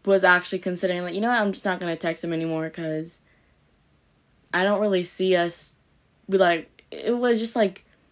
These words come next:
something about it. I was just like, "You know what? I don't think he's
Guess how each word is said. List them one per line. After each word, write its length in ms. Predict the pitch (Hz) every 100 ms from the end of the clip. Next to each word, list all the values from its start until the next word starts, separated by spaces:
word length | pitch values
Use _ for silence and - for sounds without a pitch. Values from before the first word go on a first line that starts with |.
| _ _ _ _ _ _ _
something 420 | - 247 320 359
about 380 | 269 202 185 185
it. 40 |
I 100 | 175
was 180 | 180 196
just 160 | 208 214
like, 220 | 208 202
"You 80 | 202
know 140 | 220
what? 220 | 247 233 -
I 80 | 185
don't 240 | 220 226
think 220 | 208 202
he's 400 | - 190 175 180